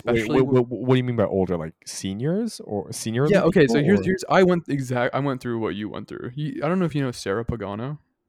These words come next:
Speaker 1: No.
Speaker 2: But if, if she was a senior and I was a sophomore, and
Speaker 1: Okay.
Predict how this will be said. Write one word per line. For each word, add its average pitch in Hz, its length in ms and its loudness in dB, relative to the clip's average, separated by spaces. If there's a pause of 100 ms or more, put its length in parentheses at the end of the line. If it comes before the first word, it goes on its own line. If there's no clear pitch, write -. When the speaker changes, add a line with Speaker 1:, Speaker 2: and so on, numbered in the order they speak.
(220)
Speaker 1:
No. 85 220 -8 (600)
Speaker 2:
But 123 160 -2
if, 120 160 0
if 135 160 -4
she - 100 -4
was 156 160 -2
a 135 40 -6
senior 110 460 -6
and 104 100 -8
I 104 60 -8
was 104 120 -10
a 101 60 -10
sophomore, 110 680 -12 (800)
and 117 200 -2
Speaker 1:
Okay. 110 200 -4